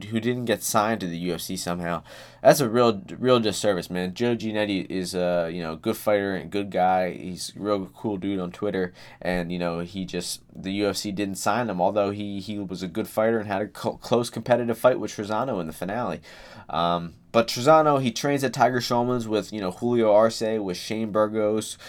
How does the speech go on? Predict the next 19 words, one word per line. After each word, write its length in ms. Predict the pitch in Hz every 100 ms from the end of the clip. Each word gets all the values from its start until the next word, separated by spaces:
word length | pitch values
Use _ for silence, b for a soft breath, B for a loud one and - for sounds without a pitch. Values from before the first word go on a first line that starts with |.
| B
with 200 | - 98
Jimmy 240 | 90 110 110
Rivera, 420 | 104 98 104 107
with 140 | 101
a 40 | 92
lot 440 | 95 107 123 123
of 140 | 117 104
high-level 520 | 107 110 110 92 104
U 200 | 98 107
F 80 | 101
C 160 | 104
talent. 540 | 92 101 95 92 71 -
So 320 | - 90 - B B
he's 160 | 113
got 260 | 98 101 95
really 200 | 117 123
good 160 | 110 92
training 300 | 110 107 104
partners. 460 | 110 98 110 104